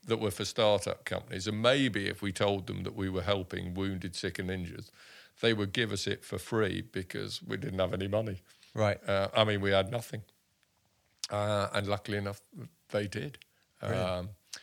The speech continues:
Speaker 1: so during the summer of, of oh seven, there were lots of conversations, lots of ideas.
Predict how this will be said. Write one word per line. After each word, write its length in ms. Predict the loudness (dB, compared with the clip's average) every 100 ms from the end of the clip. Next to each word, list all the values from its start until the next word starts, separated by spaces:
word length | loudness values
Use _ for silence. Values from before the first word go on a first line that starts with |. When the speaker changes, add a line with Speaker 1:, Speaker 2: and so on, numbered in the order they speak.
| -18
Speaker 1:
so 220 | -8 -4
during 400 | 0 4 6 6
the 80 | 4
summer 420 | 4 4 4 4
of, 260 | 4 2 0
of 200 | -2 2
oh 200 | 4 4
seven, 520 | 0 0 2 2 0 -2
there 80 | -2
were 120 | -2
lots 380 | 2 0 0 -12
of 100 | -2
conversations, 1080 | 0 0 0 0 2 0 -2 -6 -6 -8 -12 -20 -20 -20 -20 -20 -20 -20 _ _ _ _ _ _ _ _ _ 6
lots 320 | 6 6 2
of 100 | 6
ideas. 1000 | 8 8 6 6 6 6 4 4 0 -4